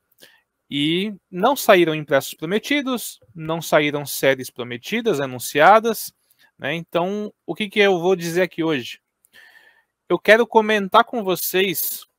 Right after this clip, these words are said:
coisas que eu estou pensando em produzir em dois mil e vinte e três. Coisas que eu estou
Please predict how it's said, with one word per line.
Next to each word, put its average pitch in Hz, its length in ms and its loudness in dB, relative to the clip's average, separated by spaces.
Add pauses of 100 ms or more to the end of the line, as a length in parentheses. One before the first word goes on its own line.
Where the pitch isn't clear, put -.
(160)
coisas 214 400 0
que - 160 -6
eu 262 140 4
estou 247 260 -2
pensando 196 800 -6 (760)
em 180 200 -4
produzir 185 600 -4
em 202 140 -10
dois 190 200 -2
mil 180 100 -8
e 180 40 -10
vinte 214 120 -10
e - 40 -20
três. 135 540 -8 (760)
Coisas 147 380 -6
que - 140 -8
eu 160 40 -2
estou 175 380 -6